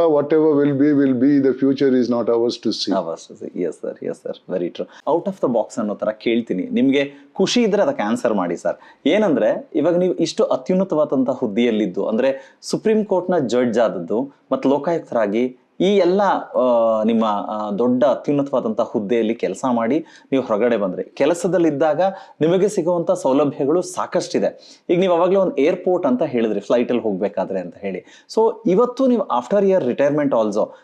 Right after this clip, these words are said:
Speaker 2: ನಿಮಗೆ ತುಂಬಾ ಆಪರ್ಚುನಿಟೀಸ್, like ನಿಮ್ಗೆ ಏನಂದ್ರೆ, ನೀವು ಟ್ರಾವೆಲ್ ಮಾಡೋದಕ್ಕೆ ಕಂಪ್ಲೀಟ್ಲಿ ಫ್ರೀ ಟ್ರಾವೆಲಿಂಗ್ ಅನ್ನೋ ರೀತಿನಲ್ಲಿ ಈ ಥರ ಸೌಲಭ್ಯಗಳು ನಿಮಗೆ ಏನು ಸರ್ಕಾರ ಕೊಟ್ಟಿದೆ ಸರ್?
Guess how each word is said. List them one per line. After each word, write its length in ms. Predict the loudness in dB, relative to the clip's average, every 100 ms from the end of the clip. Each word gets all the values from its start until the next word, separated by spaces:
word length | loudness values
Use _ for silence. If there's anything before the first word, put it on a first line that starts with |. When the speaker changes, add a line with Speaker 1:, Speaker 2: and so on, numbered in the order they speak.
| _
Speaker 2:
ನಿಮಗೆ 260 | 0 2 0
ತುಂಬಾ 460 | 0 0 2 0
ಆಪರ್ಚುನಿಟೀಸ್, 680 | 0 -2 -2 -2 -2 -2 0
like 200 | -2 0
ನಿಮ್ಗೆ 240 | 0 2 2
ಏನಂದ್ರೆ, 280 | 2 2
ನೀವು 180 | 2 0
ಟ್ರಾವೆಲ್ 400 | -2 -2 0 2
ಮಾಡೋದಕ್ಕೆ 540 | 2 2 -2 -2 -4 -4 -18 -2
ಕಂಪ್ಲೀಟ್ಲಿ 500 | 0 2 0 2 -2
ಫ್ರೀ 340 | 0 0 0
ಟ್ರಾವೆಲಿಂಗ್ 600 | -2 -2 0 2 2 2
ಅನ್ನೋ 200 | 2 0
ರೀತಿನಲ್ಲಿ 440 | -2 -2 -4 -2 -2
ಈ 180 | -2
ಥರ 180 | 0 -2
ಸೌಲಭ್ಯಗಳು 580 | 0 0 2 0 0 -2 -6 -8 -2
ನಿಮಗೆ 280 | 0 2 4
ಏನು 300 | 4 2 2
ಸರ್ಕಾರ 400 | -2 -2 -4 -4
ಕೊಟ್ಟಿದೆ 400 | -6 -6 -4 -4
ಸರ್? 220 | -8